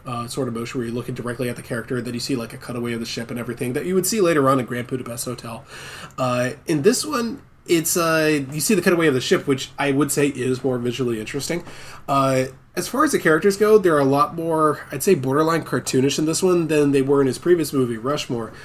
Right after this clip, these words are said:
uh, which is probably a good thing, because it works a little bit better for the characters if, uh,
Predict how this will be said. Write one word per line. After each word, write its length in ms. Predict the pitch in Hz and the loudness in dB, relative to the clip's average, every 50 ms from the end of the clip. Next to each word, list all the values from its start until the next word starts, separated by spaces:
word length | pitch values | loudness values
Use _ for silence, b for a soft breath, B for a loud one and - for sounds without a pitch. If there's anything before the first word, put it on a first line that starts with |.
| B B B B B B | B B B B B B
uh, 320 | 131 127 127 123 123 117 - - - - - | -4 -2 -2 -2 -2 -4 -6 -10 -18 -8 -4
which 160 | - 170 - | -4 -2 -2
is 80 | 165 - - - _ - | -4 -8 -12 -18 _ -10
probably 440 | - 117 135 143 147 151 160 160 | -6 -4 -4 -2 2 4 4 6
a 60 | 147 131 | 6 6
good 200 | 131 139 131 135 | 4 2 2 0
thing, 320 | - 120 120 135 143 143 | -2 -2 -2 0 0 0
because 460 | 139 123 - - 135 123 123 120 120 | -2 -4 -4 -2 -2 -2 -2 -2 -4
it 80 | 135 117 | -6 -8
works 240 | 120 123 123 - - | -8 -8 -10 -8 -6
a 40 | |
little 200 | 127 123 120 120 | -4 -4 -4 -4
bit 180 | 117 113 - - | -4 -6 -8 -10
better 320 | 117 113 113 120 123 127 | -14 -10 -8 -6 -6 -6
for 340 | 131 - - - 131 120 117 | -6 -8 -10 -8 -6 -6 -6
the 100 | 110 110 | -6 -8
characters 600 | - - 120 110 110 110 - 143 139 143 135 - | -8 -8 -8 -8 -6 -4 -2 0 0 0 0 -2
if, 260 | 131 117 117 - - | -2 -4 -4 -6 -6
uh, 280 | 127 117 113 113 113 131 | -8 -6 -6 -6 -6 -8